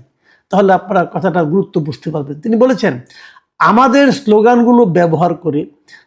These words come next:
তারা সেখানে আক্রমণ করেছে এবং সেটার পক্ষে সম্মতি তৈরি করেছে। এই ঘটনার পরে আমরা বলেছি যে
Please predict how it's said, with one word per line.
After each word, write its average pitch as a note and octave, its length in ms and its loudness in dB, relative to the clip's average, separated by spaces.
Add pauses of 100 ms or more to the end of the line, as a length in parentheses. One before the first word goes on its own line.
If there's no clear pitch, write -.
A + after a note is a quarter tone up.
(100)
তারা A3 260 4
সেখানে G3 440 -2
আক্রমণ G#3 580 -2
করেছে C#3 380 -12 (200)
এবং A3+ 320 0 (420)
সেটার C4 380 0 (120)
পক্ষে A#3+ 560 -2 (180)
সম্মতি B3 800 0
তৈরি D3+ 240 0
করেছে। C3 420 -10 (720)
এই C4+ 280 2
ঘটনার A#3+ 480 2
পরে A3+ 280 2
আমরা G3+ 420 0
বলেছি G3 500 0
যে F3+ 280 -6